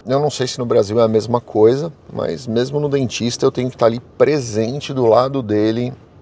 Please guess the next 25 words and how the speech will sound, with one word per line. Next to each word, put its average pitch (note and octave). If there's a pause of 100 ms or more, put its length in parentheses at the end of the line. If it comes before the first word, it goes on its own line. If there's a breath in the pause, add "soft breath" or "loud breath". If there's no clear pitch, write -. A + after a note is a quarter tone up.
(120)
é, G#2+
até G2+
ele G#2+
fazer G#2+
dezoito G#2
anos, F2
né? G2 (200)
É F#2+
curioso G2+
esse F2+
tipo -
de F2
coisa. - (800 loud breath)
Mas G#3
tudo A#3
bem, G#3
vamos F3+
lá. E3+ (140)
Enquanto C#3
isso, C#3+
eu C#3+
tô, B2+ (140)
tô A#2
aguardando A2
ele, G2